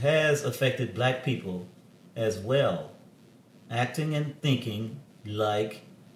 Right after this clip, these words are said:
we have a choice or an option. I'm saying we don't have an option.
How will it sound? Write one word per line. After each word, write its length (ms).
we 240
have 320
a 160
choice 440
or 140
an 180
option. 520
I'm 200
saying 280
we 100
don't 180
have 200
an 100
option. 400